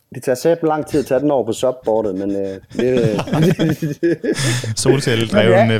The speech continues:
Speaker 2: færgerne.
Speaker 1: hvis der sidder nogen derude, der, der ikke ved, hvad de skal bruge en, øh, et par hundrede millioner til, så, så, så jeg skal nok være med til at finde færgen.
Speaker 2: Fedt, fedt. Øh, nu har jeg snakket ned igennem hjemmesiden, men der er også noget, der hedder sociale medier,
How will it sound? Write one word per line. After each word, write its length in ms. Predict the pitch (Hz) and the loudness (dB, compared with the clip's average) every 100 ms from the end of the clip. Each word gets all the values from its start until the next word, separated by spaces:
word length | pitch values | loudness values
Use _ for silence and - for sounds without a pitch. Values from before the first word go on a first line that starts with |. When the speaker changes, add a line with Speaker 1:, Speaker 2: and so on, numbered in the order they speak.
| 160 | 2
Speaker 2:
færgerne. 260 | - - 151 | 4 4 4
Speaker 1:
hvis 100 | 120 | 2
der 100 | 151 | 0
sidder 200 | 214 185 | 2 2
nogen 240 | 175 185 | 2 4
derude, 240 | 165 190 | 4 4
der, 440 | 170 151 143 135 135 | 4 2 2 0 2
der 140 | 139 | 2
ikke 160 | 156 165 | 0 2
ved, 140 | 175 | 2
hvad 100 | 139 | 2
de 80 | 131 | -2
skal 160 | 131 135 | -2 0
bruge 280 | 147 156 | 2 2
en, 240 | 139 127 120 | 2 2 2
øh, 420 | 120 120 117 110 | 0 0 0 -2
et 80 | 113 | -2
par 100 | 135 | -2
hundrede 300 | 147 165 151 | 0 2 2
millioner 360 | 131 151 135 | 2 0 0
til, 200 | 117 143 | -2 -2
så, 440 | 135 156 151 131 120 | 0 0 0 0 -2
så, 180 | 143 143 110 | -2 -4 -4
så 80 | 147 139 151 | -2 0 0
jeg 80 | |
skal 120 | 147 160 | 0 0
nok 140 | 175 | 0
være 80 | 160 | 0
med 100 | 165 | -2
til 120 | - | 0
at 100 | 143 | -2
finde 200 | 151 160 | 0 0
færgen. 380 | 147 139 156 123 - _ - _ - | 0 0 -2 -6 -10 _ -20 _ -14
Speaker 2:
Fedt, 320 | - 98 - - | -6 -6 -6 -8
fedt. 220 | - 98 - - - - - | -4 -4 -6 -16 -14 -10 -2
Øh, 600 | 120 113 117 117 117 139 | 2 2 4 2 2 2
nu 80 | 156 | 2
har 140 | 156 143 | 4 2
jeg 140 | 131 | 0
snakket 260 | - 123 123 | 0 0 0
ned 60 | |
igennem 240 | 135 131 120 | 0 0 -2
hjemmesiden, 460 | 113 147 - 113 | -2 -2 -2 -2
men 120 | 110 113 | -2 -2
der 80 | |
er 80 | 110 | -2
også 320 | 123 139 - | -2 -4 -2
noget, 180 | 123 131 | -2 -2
der 60 | 113 | -4
hedder 120 | 120 | -4
sociale 420 | 110 120 - 131 110 | -4 -4 -4 -4 -2
medier, 380 | 135 131 101 | -2 -4 -6